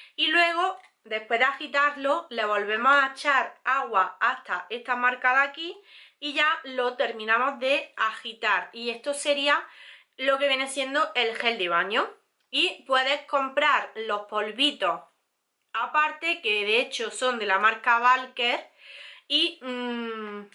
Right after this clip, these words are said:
pues hacernos nuestro propio, nuestro propio gel de baño. Pero yo esto lo veo demasiado engorro, sí que es cierto pues que no se gasta, digamos, tantos botes, sino que en un solo bote,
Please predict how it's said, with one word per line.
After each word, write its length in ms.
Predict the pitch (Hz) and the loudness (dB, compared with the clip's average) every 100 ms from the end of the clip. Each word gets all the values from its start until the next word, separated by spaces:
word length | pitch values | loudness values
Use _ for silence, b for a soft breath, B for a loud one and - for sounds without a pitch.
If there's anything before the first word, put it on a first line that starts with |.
| _ | _
pues 220 | 240 220 | -2 2
hacernos 680 | 214 220 247 247 277 302 294 | 0 0 -2 0 2 2 0
nuestro 540 | 240 233 226 226 214 | -6 -6 -4 -6 -6
propio, 1040 | 214 240 240 240 247 240 226 214 202 190 - | -2 0 0 2 6 8 6 6 4 4 2
nuestro 440 | 208 214 208 226 214 | -6 -12 -6 -6 -2
propio 440 | 226 226 233 233 | 2 2 4 2
gel 200 | 220 208 | 2 2
de 100 | 196 | 2
baño. 380 | 185 170 165 - _ | 4 4 2 -12 _
Pero 220 | - 220 | -4 0
yo 240 | 226 254 285 | 2 4 4
esto 260 | 302 - | 2 -4
lo 120 | 320 277 | 0 4
veo 260 | 277 294 294 | 6 6 6
demasiado 580 | 254 226 - 254 247 | 4 0 0 -2 0
engorro, 680 | 233 233 233 262 277 311 339 | -2 -6 4 4 6 4 2
sí 200 | 349 233 | -2 -8
que 100 | 226 | -6
es 120 | 226 | -6
cierto 400 | - 254 240 277 | 0 0 2 0
pues 200 | 269 226 | 0 -4
que 340 | - 214 202 - B B B B | -2 0 0 -2 B B B B
no 160 | 247 269 | -2 0
se 220 | 269 269 | 2 4
gasta, 360 | 233 247 - 254 | 4 2 0 0
digamos, 440 | 220 240 247 240 | 2 2 0 -2
tantos 520 | 240 233 240 226 208 | 0 0 0 -4 -2
botes, 480 | 208 226 226 240 285 | 2 4 4 0 0
sino 340 | - 240 214 | -4 -8 -8
que 100 | 214 | -6
en 80 | 208 | -4
un 180 | 220 240 | -4 -4
solo 320 | 240 247 226 | -2 2 2
bote, 460 | 226 226 233 269 | 4 2 2 0